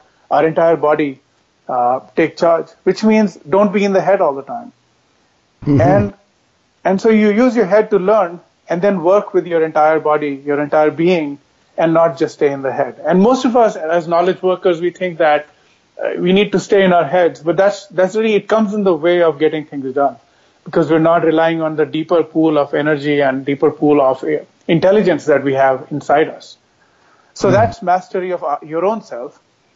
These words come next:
Speaker 1: The next is mastery
Speaker 2: Well,
Speaker 1: of
Speaker 2: so,
Speaker 1: relationship.
Speaker 2: uh, sorry to
Speaker 1: Yes.
Speaker 2: interrupt you, Gaurav, but this is, this is very important topic you, you, you triggered now, master, mastering yourself. That's the toughest part, because normally,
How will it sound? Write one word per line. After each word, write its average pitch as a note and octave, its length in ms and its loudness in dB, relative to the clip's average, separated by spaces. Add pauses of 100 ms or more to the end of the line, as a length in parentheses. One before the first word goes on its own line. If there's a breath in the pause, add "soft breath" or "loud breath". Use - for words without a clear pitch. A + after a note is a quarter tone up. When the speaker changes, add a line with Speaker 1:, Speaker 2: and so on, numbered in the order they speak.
(160)
Speaker 1:
The F3+ 120 -2
next C#4 340 -2
is A#3 140 -4
mastery G3 300 2
Speaker 2:
Well, G#3 200 4
Speaker 1:
of F#3+ 100 2
Speaker 2:
so, F3 120 -2
Speaker 1:
relationship. E3 560 -2
Speaker 2:
uh, - 20 -6
sorry F3 300 2
to D3+ 80 2
Speaker 1:
Yes. D3 60 4
Speaker 2:
interrupt D3+ 280 0
you, D3 80 4
Gaurav, C3+ 300 4
but C#3+ 240 0
this A3+ 240 2
is, E3+ 320 0
this G3 340 0
is A#2+ 180 2
very C#3+ 320 2
important C#3 720 2
topic B2+ 420 0
you, B2+ 280 0
you, B2+ 260 4
you B2+ 140 2
triggered C3 340 2
now, A#2+ 160 2
master, C3 480 -2
mastering B2 640 0
yourself. A#2+ 440 2 (440 loud breath)
That's F#3 300 0
the E3 80 0
toughest D#3+ 460 2
part, A2 380 2 (720 loud breath)
because C#3+ 420 4 (300 loud breath)
normally, F3+ 600 6